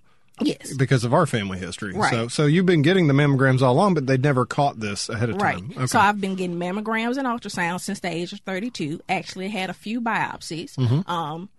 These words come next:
Speaker 1: nothing substantial. Um, so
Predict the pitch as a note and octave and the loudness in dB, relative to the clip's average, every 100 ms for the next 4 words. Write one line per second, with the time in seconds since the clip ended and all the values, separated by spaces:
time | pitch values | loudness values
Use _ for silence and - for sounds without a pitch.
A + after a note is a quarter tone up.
0 | - - A#3+ C#4+ C#4+ B3+ A3+ G3 - - | -20 -6 0 0 0 -4 -2 -6 -6 -10
1 | C3+ - C3 - _ _ _ - F#3 F3 | -8 -10 -10 -14 _ _ _ -8 -4 -4
2 | C#3+ B2 A3 B3 _ _ _ _ - G3 | -6 -8 -14 -20 _ _ _ _ -6 -4
3 | E3+ C#3+ - | -2 -4 -12